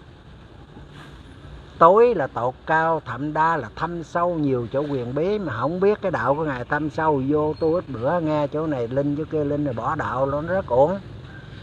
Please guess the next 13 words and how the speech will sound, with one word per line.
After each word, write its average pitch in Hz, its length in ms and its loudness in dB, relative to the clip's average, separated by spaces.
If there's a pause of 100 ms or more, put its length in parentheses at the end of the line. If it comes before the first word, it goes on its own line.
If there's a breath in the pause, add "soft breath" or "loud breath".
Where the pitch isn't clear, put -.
(180 loud breath)
Thành 120 140 -8
ra 135 200 0
muốn 165 280 -2
theo 160 220 4
đạo 131 200 2
thầy 123 300 -2
phải 131 140 -2
biết 180 260 0
giáo 185 160 2
pháp 196 300 -2
của 165 100 -6
Ngài, 127 320 -2
mình 113 340 -4